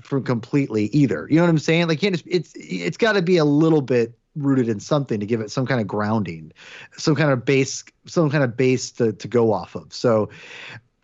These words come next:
yeah, I'm with you. I think there's gonna be some kind of, like, "Oh, this is a different interpretation of something that actually did happen at some point in timeline or whatever."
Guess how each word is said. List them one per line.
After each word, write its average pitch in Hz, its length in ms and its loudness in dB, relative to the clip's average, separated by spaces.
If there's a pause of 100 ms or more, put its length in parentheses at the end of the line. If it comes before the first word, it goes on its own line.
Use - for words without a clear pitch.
yeah, 190 200 4
I'm 214 200 4
with 185 180 2
you. 135 100 2
I 156 80 2
think 233 180 0
there's 202 140 2
gonna 165 200 0
be 143 160 0
some 143 220 -2
kind 139 200 0
of, 123 160 2
like, 117 320 0
"Oh, 208 240 2
this 165 140 0
is 160 60 -2
a - 20 -2
different 151 280 -2
interpretation 135 640 -2
of 123 120 0
something 123 220 -2
that 113 100 -2
actually 110 280 -8
did 127 180 0
happen 113 380 -2
at 92 100 -10
some 117 240 -2
point 113 320 -2
in 113 180 0
timeline 113 440 -2
or 95 120 -2
whatever." 101 540 0